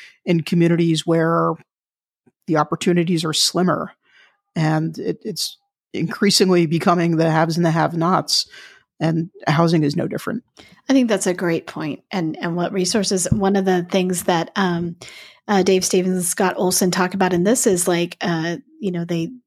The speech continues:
Speaker 2: they, uh, talk about the expansion of membership in the, uh, federal home loan bank system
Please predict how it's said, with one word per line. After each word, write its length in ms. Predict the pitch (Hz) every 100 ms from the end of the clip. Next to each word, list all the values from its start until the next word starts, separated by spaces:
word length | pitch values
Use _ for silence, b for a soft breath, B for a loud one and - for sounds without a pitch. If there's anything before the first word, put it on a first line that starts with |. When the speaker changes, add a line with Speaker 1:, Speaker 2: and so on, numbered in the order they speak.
| -
Speaker 2:
they, 220 | 170 170 - - -
uh, 220 | 175 165
talk 220 | - 185
about 240 | - 175 170 B B B B _
the 140 | 196 196
expansion 520 | 190 - 208 220 214
of 80 | 180
membership 520 | 180 180 175 185 175
in 100 | 170
the, 240 | 170 165 -
uh, 200 | 170 165
federal 300 | - 196 190
home 220 | 175 185
loan 180 | 170 165
bank 240 | 175 190
system 500 | - - - 160 185